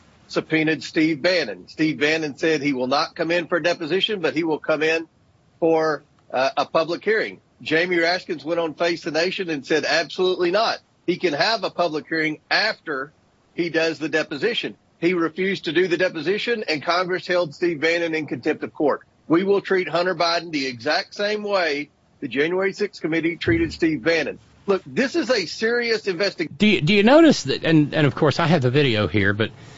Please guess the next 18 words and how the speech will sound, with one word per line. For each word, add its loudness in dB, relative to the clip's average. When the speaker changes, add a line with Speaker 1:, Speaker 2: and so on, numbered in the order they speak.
Speaker 2:
so 6
he's 4
sitting 4
there, 6
uh, 4
ramrod 6
stiff. 0
Do 2
you 6
hear, 10
do 0
you 6
hear 8
the 10
quality 8
of 6
his 4
voice? 4